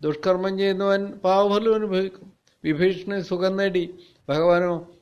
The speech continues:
ആ, ഭവാനോ ഇപ്രകാരം പാവഫലവും. മനസ്സിലായോ? വളരെ, ആ, മണ്ടോദരി സാധാരണക്കാരിയല്ല. ആ, പഞ്ചാകല്യാണിമാരിൽ ഒരാളാണെന്ന് പറയുന്നത് വെറുതെ അല്ല പ-, മണ്ടോദരി. മനസ്സിലായോ?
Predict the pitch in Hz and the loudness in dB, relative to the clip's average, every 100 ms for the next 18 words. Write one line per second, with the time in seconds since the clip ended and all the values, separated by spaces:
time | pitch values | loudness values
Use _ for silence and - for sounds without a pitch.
0 | _ - 135 143 165 175 180 175 175 165 | _ -10 -6 0 2 4 2 0 -2 -4
1 | 160 165 165 165 160 160 160 160 160 151 | 0 2 2 0 0 2 4 2 0 -2
2 | 147 - _ _ 175 165 165 139 95 - | -8 -16 _ _ -12 -8 -6 -6 -6 -12
3 | _ _ - 143 156 185 180 180 - _ | _ _ -6 -2 0 2 2 0 -10 _
4 | _ - 139 143 147 156 160 151 135 135 | _ -14 -10 -8 -6 -4 -4 -6 -8 -4
5 | 151 175 196 196 170 160 160 147 151 165 | 2 2 2 0 0 -2 -2 -4 -2 -2
6 | 180 190 190 180 185 175 151 90 - - | -2 -4 0 2 2 2 2 0 -6 -20
7 | - _ - 117 117 98 - _ 127 127 | -20 _ -10 -6 -6 -8 -18 _ -10 0
8 | 160 165 156 139 160 170 175 175 175 185 | 0 2 2 6 6 6 2 2 2 4
9 | 175 170 170 175 170 175 175 175 175 170 | 4 6 6 4 2 0 0 0 0 0
10 | 156 175 180 160 165 147 131 127 123 113 | 0 2 2 2 0 -2 -6 -8 -8 -6
11 | 110 101 - - - 143 92 | -6 -6 -12 -14 -12 -10 -10